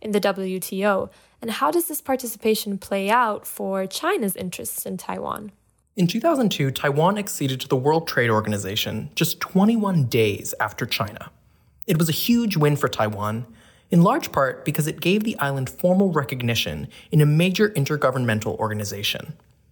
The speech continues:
Speaker 2: But it also added a peculiar aspect to the China-Taiwan relationship, namely due to the fact that all members of the W T O must treat each other equally as most favored trading partners.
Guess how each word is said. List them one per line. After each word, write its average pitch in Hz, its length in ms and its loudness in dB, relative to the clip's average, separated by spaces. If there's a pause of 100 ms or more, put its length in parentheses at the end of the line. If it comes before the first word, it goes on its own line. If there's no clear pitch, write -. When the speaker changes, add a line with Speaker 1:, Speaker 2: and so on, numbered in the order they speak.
(380)
Speaker 2:
But 165 100 2
it 170 100 -6
also 320 320 2
added 165 200 2
a 151 40 -2
peculiar - 600 0
aspect 127 480 -2
to 127 60 0
the 127 80 -6
China-Taiwan 139 720 0
relationship, 123 680 -2 (640)
namely 208 340 4
due 165 160 4
to 147 60 -2
the 147 80 0
fact 131 280 -2
that - 160 -4
all 202 200 4
members 196 400 4
of 135 80 -4
the 127 60 0
W 113 280 0
T 98 220 -6
O 98 220 -6 (220)
must 208 320 6
treat - 180 0
each 185 200 0
other 139 260 2
equally - 520 -6 (300)
as 123 140 2
most 170 280 4
favored 117 320 0
trading 117 260 0
partners. - 640 -4